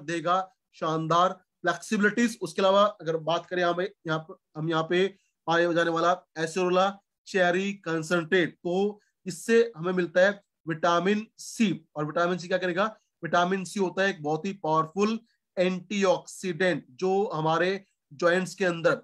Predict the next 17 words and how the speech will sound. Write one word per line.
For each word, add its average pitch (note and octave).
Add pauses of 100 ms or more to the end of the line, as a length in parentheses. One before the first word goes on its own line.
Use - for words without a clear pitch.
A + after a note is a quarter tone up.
(100)
लिगामेंट्स F3
के G3
अंदर F#3+ (320)
जो F3
भी G3+
डैमेज F3
हो F3+
रहा F3
है, C3+ (140)
उसको F3
कम E3+
करने E3+
में F#3 (420)
हेल्प G#3
करेगा G3+ (200)
और E3+ (140)
करेगा G3